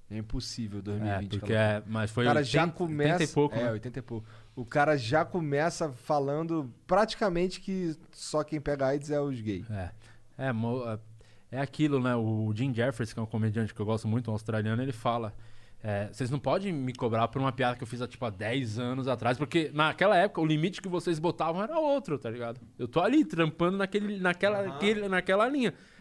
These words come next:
Speaker 2: Aquele limite a-, era aceitável, querendo ou não, naquela época. Então,
Speaker 1: Aham.
Speaker 2: tipo,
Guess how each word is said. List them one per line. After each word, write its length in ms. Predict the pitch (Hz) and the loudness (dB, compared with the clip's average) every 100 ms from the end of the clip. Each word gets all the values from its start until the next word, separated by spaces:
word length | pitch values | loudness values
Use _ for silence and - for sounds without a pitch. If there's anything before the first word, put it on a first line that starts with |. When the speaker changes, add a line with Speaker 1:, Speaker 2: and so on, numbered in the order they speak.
| - | -8
Speaker 2:
Aquele 340 | 151 147 214 220 | -2 0 0 2
limite 400 | 208 180 196 226 | 4 2 2 0
a-, 80 | 208 | 0
era 220 | - 185 | 2 4
aceitável, 680 | 226 247 277 - 403 370 196 | 4 0 -4 -4 0 2 2
querendo 280 | 160 156 156 | 2 2 2
ou 60 | |
não, 120 | 147 139 | 2 2
naquela 360 | 131 139 135 | 0 2 2
época. 200 | 123 110 | 0 -2
Então, 220 | 110 120 | -2 0
Speaker 1:
Aham. 200 | 147 123 - - - | 0 -2 -8 -12 -4
Speaker 2:
tipo, 240 | 156 123 | -2 0